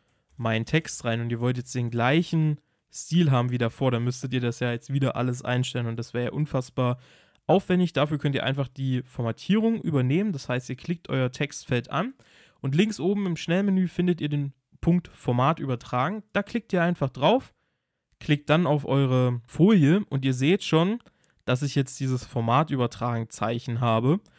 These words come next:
Und jetzt klicke ich hier einfach meinen Text an und schon wird das Ganze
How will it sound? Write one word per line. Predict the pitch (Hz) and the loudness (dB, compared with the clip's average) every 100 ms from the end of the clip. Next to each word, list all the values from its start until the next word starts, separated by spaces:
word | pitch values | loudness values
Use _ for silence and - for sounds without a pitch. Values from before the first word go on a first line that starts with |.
| _ _ | _ _
Und | 135 | 0
jetzt | 131 - | 0 0
klicke | 165 160 | -2 0
ich | - | 0
hier | 127 | 0
einfach | 131 151 151 | 2 0 0
meinen | 131 131 135 | 0 0 0
Text | - 135 - - | -2 -4 -4 -6
an | 135 190 202 | -2 -2 -4
und | - 135 | -4 -4
schon | - 170 175 190 190 _ _ _ _ _ - | 0 4 6 4 0 _ _ _ _ _ 2
wird | 147 | 4
das | 143 - | 4 4
Ganze | 127 139 143 139 | 2 2 0 0